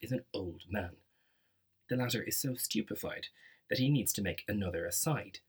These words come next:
but we'll save that for next time, I think.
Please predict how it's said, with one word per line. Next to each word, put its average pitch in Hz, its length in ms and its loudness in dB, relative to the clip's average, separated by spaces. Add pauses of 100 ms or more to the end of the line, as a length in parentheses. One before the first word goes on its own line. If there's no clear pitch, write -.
(460)
but 110 140 -4
we'll 120 100 2
save 151 300 0
that 117 180 -4
for - 160 -6
next - 320 -8
time, - 280 -12 (200)
I 101 60 -14
think. - 400 -20